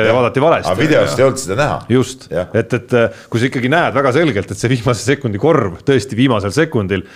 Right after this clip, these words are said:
Speaker 2: ei oleks pidanud olema kolmene, mis viigistas seisu, vaid hoopis kahene. Tõesti viimasel sekundil koos sireeniga.
Speaker 1: Jah.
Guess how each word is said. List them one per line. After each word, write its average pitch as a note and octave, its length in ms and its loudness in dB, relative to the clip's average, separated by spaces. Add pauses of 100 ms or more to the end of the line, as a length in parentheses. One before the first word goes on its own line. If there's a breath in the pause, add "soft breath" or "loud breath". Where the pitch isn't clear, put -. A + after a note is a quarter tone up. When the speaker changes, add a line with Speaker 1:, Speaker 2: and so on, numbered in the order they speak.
(120)
Speaker 2:
ei C#3+ 220 4
oleks A#2+ 240 0
pidanud C3+ 320 0
olema G#2+ 240 0
kolmene, C#3 400 2
mis G#2 160 -4
viigistas D3+ 480 0
seisu, F2 300 -4 (200 loud breath)
vaid G2+ 160 -2
hoopis G#2 240 -4
kahene. C#3 460 -2 (500 soft breath)
Tõesti D3 320 0
viimasel A#2 380 2
sekundil A#2+ 260 -4
koos D3+ 300 0
sireeniga. B2+ 600 0 (120)
Speaker 1:
Jah. D#2 220 -12